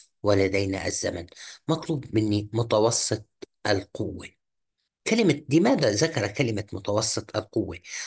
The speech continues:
متوسط القوة لأن القوة متغيرة. لحظة الملامسة تختلف عن بعد فترة،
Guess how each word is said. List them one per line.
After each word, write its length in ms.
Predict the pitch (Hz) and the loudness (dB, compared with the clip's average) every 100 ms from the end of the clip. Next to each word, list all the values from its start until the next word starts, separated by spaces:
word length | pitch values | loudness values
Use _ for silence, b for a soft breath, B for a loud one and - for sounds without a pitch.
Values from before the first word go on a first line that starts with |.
| B | B
متوسط 640 | 113 117 170 226 - - - | -2 2 2 4 2 2 -6
القوة 360 | - 139 139 | -4 0 0
لأن 360 | 123 104 101 104 | 0 -4 -2 -4
القوة 460 | 87 - 117 107 | -6 -8 -2 -2
متغيرة. 600 | 104 101 98 98 85 - _ B B B - | -2 -6 -6 -6 -10 -14 _ B B B -2
لحظة 460 | 110 123 120 117 | 0 2 0 0
الملامسة 720 | 110 104 104 120 135 - 170 - _ _ _ _ _ _ _ _ _ | 0 2 2 0 0 -2 -4 -6 _ _ _ _ _ _ _ _ _
تختلف 520 | 180 - 113 85 - - | 0 0 0 -2 -8 -6
عن 280 | 101 95 85 _ _ _ - | -4 -4 -8 _ _ _ -6
بعد 320 | 101 110 98 | -4 -4 -4
فترة، 500 | - 143 151 156 | -2 -2 -2 -4